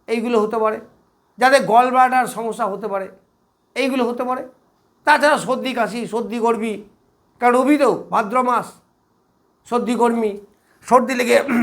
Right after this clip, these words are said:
<clears throat> ঠান্ডা লাগা, শারীরিক কিছুটা কষ্ট হওয়া, এখান থেকে মন মানসিকতা একটা ডিস্টার্ব, এইগুলো হতে পারে,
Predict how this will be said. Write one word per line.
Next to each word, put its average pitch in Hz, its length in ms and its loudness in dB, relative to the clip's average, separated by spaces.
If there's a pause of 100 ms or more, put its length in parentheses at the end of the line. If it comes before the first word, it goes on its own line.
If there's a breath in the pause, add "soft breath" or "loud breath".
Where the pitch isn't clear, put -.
(140)
<clears throat> - 380 -20
ঠান্ডা 254 280 4
লাগা, 226 260 4 (880)
শারীরিক 269 400 0 (560)
কিছুটা 269 380 0
কষ্ট 247 260 -2
হওয়া, 233 320 4 (1400)
এখান 269 300 4
থেকে 262 200 0
মন 247 120 2 (100)
মানসিকতা 233 440 -2
একটা 233 240 -2
ডিস্টার্ব, 214 360 2 (300 loud breath)
এইগুলো 214 320 0
হতে 226 260 -2
পারে, 240 180 -2